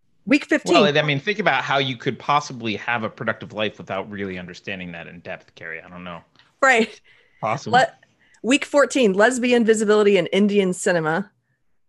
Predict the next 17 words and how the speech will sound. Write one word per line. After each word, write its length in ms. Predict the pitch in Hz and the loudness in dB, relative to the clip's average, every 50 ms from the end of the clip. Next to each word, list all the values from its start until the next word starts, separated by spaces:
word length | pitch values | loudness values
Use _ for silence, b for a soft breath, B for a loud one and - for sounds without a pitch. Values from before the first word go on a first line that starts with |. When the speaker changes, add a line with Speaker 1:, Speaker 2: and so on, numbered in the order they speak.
| _ - | _ 0
Speaker 1:
Uh, 300 | 170 180 170 165 160 - - | 2 4 4 2 2 0 -2
week 260 | 175 202 262 285 - | 0 0 0 0 2
fifteen, 520 | - - 254 247 - - - 220 180 160 | 2 2 2 2 0 -2 0 0 0 0
this 180 | 160 196 196 - | 0 -2 -2 -2
is 120 | 196 170 | -4 -6
the 80 | - 170 | -6 -10
pornography 520 | - - 175 160 156 151 151 156 156 170 | -6 -2 0 0 2 0 0 -2 -2 -2
week. 260 | 160 151 131 - - _ | 0 0 -2 -2 -6 _
Week 200 | - 196 208 202 | -4 -2 -2 -2
fifteen, 460 | - - 220 202 - - 233 196 160 156 | 0 0 -2 -2 0 -2 -2 -2 -2 -4
Pornography, 760 | - - 185 165 170 165 180 196 220 214 - 254 240 247 | -4 -4 -2 2 2 2 2 2 -2 -4 -4 -6 -6 -6
Censorship, 560 | 233 - - 190 185 - 208 196 - 202 196 - | -6 -4 -4 -4 -4 -4 -6 -4 -4 -4 -4 -4
and 120 | - 170 | -4 -6
the 60 | 165 | -6
Politics 520 | - - - 156 175 202 208 208 190 - - | -6 -6 -4 -4 -2 -2 -4 -6 -6 -6 -8
of 140 | 160 165 | -6 -4
Representation. 720 | 160 160 - 175 165 175 160 165 - 156 147 - - - - | -4 -4 -4 -6 -6 -8 -8 -8 -8 -8 -8 -8 -10 -12 -14